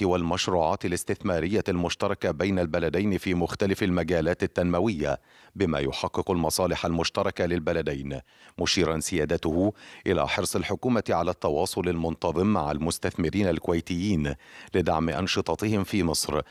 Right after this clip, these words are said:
وتذليل أي عقبات قد تواجههم.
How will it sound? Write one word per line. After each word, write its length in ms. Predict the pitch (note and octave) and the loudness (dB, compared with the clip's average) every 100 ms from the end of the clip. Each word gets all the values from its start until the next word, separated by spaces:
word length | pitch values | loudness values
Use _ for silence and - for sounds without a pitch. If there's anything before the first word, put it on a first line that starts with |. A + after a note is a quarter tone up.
| - - - | -14 -14 -6
وتذليل 500 | A#2 A2+ F#2+ A2 F2 | -2 0 0 0 2
أي 220 | G2 F2 | 2 2
عقبات 640 | D2 D#2+ - D2 F#2+ - F2+ E2 - | 0 -2 -2 0 -2 0 -2 -2 -4
قد 340 | - D#2+ D2+ - | -4 -2 -2 0
تواجههم. 880 | A#2+ F#2 D2+ D#2+ D2+ D#2+ C#2 C2+ | 2 2 0 -2 -2 -2 -2 -4